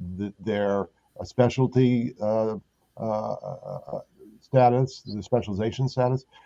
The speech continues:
And the, they can't take those risks for themselves and their families, so they're mute. They, they, at best, they can tr-,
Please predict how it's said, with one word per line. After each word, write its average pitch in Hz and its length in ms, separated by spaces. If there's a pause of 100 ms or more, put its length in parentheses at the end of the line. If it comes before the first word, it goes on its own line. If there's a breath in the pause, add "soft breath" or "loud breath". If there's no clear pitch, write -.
(680 soft breath)
And 131 340 (140)
the, 131 380
they 143 140
can't 156 260
take 151 180
those 131 220
risks 147 280
for 131 180
themselves 127 480
and 117 100
their 117 140
families, 131 500
so 117 220
they're 110 240
mute. 139 440
They, 98 220
they, 107 280 (360)
at 98 160
best, 139 340
they 113 120
can 107 320
tr-, - 100